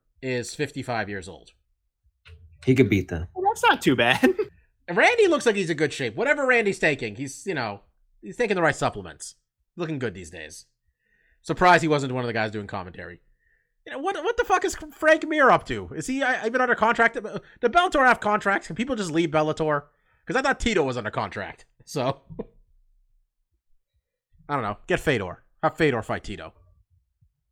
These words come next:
Speaker 2: I think Fedor might still be on the contract with Bellator.
Speaker 1: I mean, this is M one.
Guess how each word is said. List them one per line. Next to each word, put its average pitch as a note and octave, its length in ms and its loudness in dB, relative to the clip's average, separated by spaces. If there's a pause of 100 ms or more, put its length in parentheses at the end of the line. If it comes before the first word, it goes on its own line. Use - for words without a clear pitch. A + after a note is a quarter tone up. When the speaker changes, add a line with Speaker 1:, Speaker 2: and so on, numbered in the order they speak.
(1120)
Speaker 2:
I F#2 80 -8
think D3+ 240 0
Fedor B2 460 6
might G#2+ 220 4
still G2+ 200 -2
be G2 100 0
on F#2 120 2
the F2 80 -2
contract F#2 500 -4
with F2+ 120 -10
Bellator. F2 440 -6
Speaker 1:
I F#3+ 80 -6
mean, D#3+ 200 -4
this C#3+ 160 -8
is A2 200 -10 (500)
M C3+ 140 0
one. F#2+ 380 -6